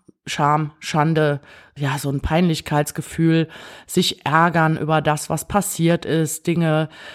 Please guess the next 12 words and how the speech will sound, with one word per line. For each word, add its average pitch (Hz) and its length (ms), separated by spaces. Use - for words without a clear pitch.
revidieren 175 840
wollen, 156 320
es - 160
nicht 202 220
können, 160 380
also 156 280
auch 131 200
eine 160 140
gewisse 156 380
Ohnmacht 190 520
oder 147 200
Machtlosigkeit. 147 1120